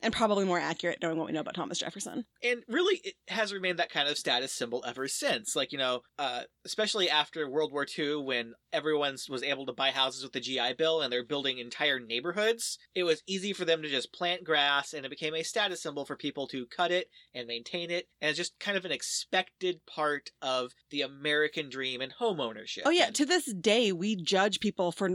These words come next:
Speaker 1: raising their kids in apartments. They, they need a yard
Speaker 2: They
Speaker 1: to
Speaker 2: don't
Speaker 1: run
Speaker 2: have
Speaker 1: around in.
Speaker 2: And they even, like, started, like, grassy parks.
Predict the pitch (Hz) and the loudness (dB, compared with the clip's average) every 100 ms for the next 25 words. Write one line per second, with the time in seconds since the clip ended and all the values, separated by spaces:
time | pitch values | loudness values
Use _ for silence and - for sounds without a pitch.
0 | - 190 185 190 180 - 202 175 - 190 | 2 2 4 4 2 2 2 2 0 -2
1 | 180 - - - 233 - 208 143 - - | -4 -2 0 4 4 4 0 -4 -6 -8
2 | - - - 214 220 240 214 254 277 175 | -8 -8 2 2 4 2 6 6 6 6
3 | 226 370 - 208 226 262 226 339 480 226 | 6 8 8 8 8 6 6 6 6 6
4 | 131 - 226 - 214 226 247 302 349 233 | 4 -4 -8 -2 2 4 4 0 0 2
5 | - 247 202 - - 147 135 - 143 156 | 2 2 2 -2 -6 -6 -6 -6 2 4
6 | 170 190 156 - 131 175 - - - | 2 -4 -8 -4 -2 -2 -2 -6 -6